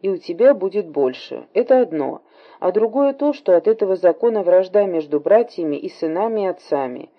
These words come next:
И ещё то, что по этому закону земля вся скоро уйдёт от бедняков к богачам.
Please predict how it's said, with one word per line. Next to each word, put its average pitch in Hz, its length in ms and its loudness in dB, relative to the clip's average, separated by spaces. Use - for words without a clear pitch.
И - 100 -6
ещё 175 280 -4
то, 254 240 0
что 180 240 -2
по 160 100 0
этому 170 360 2
закону 214 500 0
земля 185 420 0
вся 233 240 0
скоро 277 300 -2
уйдёт 220 460 0
от 175 140 0
бедняков 156 600 -2
к 165 40 -16
богачам. 156 760 0